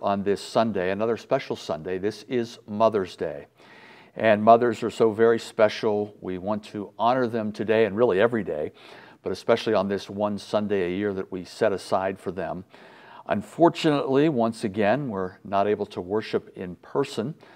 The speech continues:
but I hope you have an opportunity to somehow reach out to your mother today. Tell her how much you love her and how much you appreciate her. We realize, obviously, that a number of mothers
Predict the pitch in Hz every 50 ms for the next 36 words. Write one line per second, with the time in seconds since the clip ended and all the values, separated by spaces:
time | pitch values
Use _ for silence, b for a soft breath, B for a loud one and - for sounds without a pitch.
0 | B B B B B B B B B - 92 90 98 101 107 117 - 110 101 110
1 | 110 101 107 98 98 101 - - - - - - 110 101 98 101 95 - 90 -
2 | - - 107 104 107 101 98 92 95 101 98 - - - - - - - - 95
3 | 101 117 127 117 110 98 90 101 87 - - - 92 90 95 85 82 90 110 143
4 | _ B B B B B B B B B B - - 87 87 87 85 95 90 92
5 | 90 92 - - - 90 82 95 98 107 98 104 104 104 107 113 - - 95 92
6 | 95 95 110 - - - 101 90 - _ - - 117 107 - - - 85 80 85
7 | 90 85 85 - - - 98 92 90 104 123 123 110 98 95 92 85 - - -
8 | 101 107 107 110 101 92 - - - 101 95 92 87 82 82 85 87 107 156 185
9 | 156 120 104 98 95 90 - - - - 98 98 95 98 104 110 107 - -